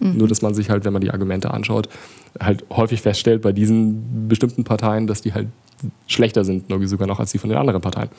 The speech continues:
Speaker 2: Ähm, also ich denke, dass, ähm, es gehört mit, es gehört zu unserem Selbstbild, äh, dazu, dass wir uns, äh, also als vernünftiger darstellen, als wir eigentlich sind. Aber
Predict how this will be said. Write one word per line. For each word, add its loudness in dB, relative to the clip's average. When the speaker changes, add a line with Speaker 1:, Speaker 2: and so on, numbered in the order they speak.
Speaker 2:
Ähm, -2
also 4
ich -2
denke, 2
dass, 0
ähm, 2
es 0
gehört 2
mit, 0
es -2
gehört 2
zu -2
unserem 0
Selbstbild, -2
äh, -4
dazu, -4
dass -4
wir -8
uns, -4
äh, -14
also 0
als -4
vernünftiger 0
darstellen, -2
als -6
wir -2
eigentlich -4
sind. -4
Aber 0